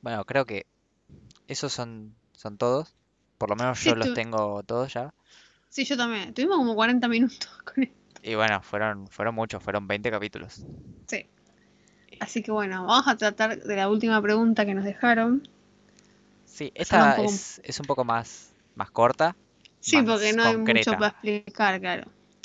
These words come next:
Speaker 2: Eh, nos dijeron, nuestra amiga Mel nos dijo, "Top cinco o diez peleas de cualquier anime".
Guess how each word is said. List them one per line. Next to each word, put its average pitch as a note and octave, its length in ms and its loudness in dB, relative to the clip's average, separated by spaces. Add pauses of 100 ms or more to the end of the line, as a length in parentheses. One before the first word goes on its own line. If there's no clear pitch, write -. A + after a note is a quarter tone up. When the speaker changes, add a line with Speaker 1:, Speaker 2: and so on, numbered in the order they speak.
(180)
Speaker 2:
Eh, G3 180 0
nos A3 120 4
dijeron, D#4 480 0 (480)
nuestra A3+ 180 0
amiga A#3+ 220 2
Mel G#3+ 420 0 (200)
nos G#3+ 120 -4
dijo, G#3 360 -4 (180)
"Top C4 160 -4
cinco D4 600 2
o G#3+ 140 0
diez G#3 260 4
peleas A3 380 -2
de G3+ 80 -8
cualquier G#3 340 -4
anime". A#3+ 420 2